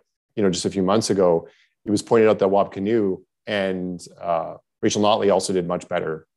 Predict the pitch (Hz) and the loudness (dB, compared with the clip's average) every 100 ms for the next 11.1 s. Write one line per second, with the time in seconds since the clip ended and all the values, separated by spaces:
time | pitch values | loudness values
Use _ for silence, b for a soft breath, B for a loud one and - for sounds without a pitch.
0 | - 92 92 87 82 87 - 98 87 87 | -14 -6 -4 -4 -6 -8 -8 -6 -4 -6
1 | 87 85 85 85 80 - - 87 90 98 | -6 -6 -4 -4 -6 -6 -2 0 0 0
2 | 95 95 87 - 90 92 - 95 - 85 | 0 0 -4 -6 -8 -8 -2 -2 -2 -4
3 | - 104 101 92 - 85 82 b b b | -2 0 2 0 -2 -4 -6 b b b
4 | b - 98 87 104 98 98 92 95 - | b -6 -2 0 2 4 4 2 0 -2
5 | 101 95 92 95 90 - - _ _ _ | -6 -2 2 2 0 -6 -10 _ _ _
6 | - 87 87 107 104 - 135 131 117 110 | -2 0 0 -2 0 2 2 2 2 2
7 | 98 92 104 101 87 - - 98 92 95 | 0 0 0 0 -2 -10 -10 -6 -6 -8
8 | - 110 - _ _ _ 110 104 120 117 | -10 -14 -14 _ _ _ -4 0 0 2
9 | 107 101 98 - 107 107 98 98 - 95 | 2 2 0 2 2 4 2 -2 -8 -8
10 | - 101 101 98 92 90 98 101 - 101 | -4 -2 -2 -6 -6 0 0 0 -2 -2